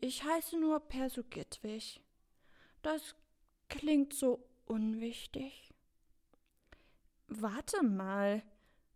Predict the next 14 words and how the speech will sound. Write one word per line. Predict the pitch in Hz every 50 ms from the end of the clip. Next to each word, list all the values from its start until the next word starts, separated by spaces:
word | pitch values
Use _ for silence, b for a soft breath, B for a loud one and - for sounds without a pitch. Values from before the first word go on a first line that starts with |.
| _
du | - - 330 -
heißt | - - 370 359 359 - - -
Perso | 330 330 330 311 - 294
Gittwig. | - 214 196 196 - - - - - - - - - - - _ _ _ _ _ _ _ _ _ _ _ _ _ _ _ _ _ _ _ _ _ -
Das | 226 220 208 196 202 - - - - _ -
Wort | 208 202 190 214 202 196 190 - - _ _ -
unwichtig | - 269 311 359 285 202 185 185 - - - 214 262 - - - _ _ _ _ _ - - _ _ _
ist | - 202 196 190 - - - -
da | - 214 202 196
aber | - 196 - 202 196
gar | - 196 190
nicht | 190 196 196 - -
drin. | - - - 330 277 208 170 160 - - _ _ _ _ _ _ _ _ _ _ _ _ _ _ _ _ _ _ - - - _ _ _ _ _ _ _ -
Hm. | - 208 226 214 202 185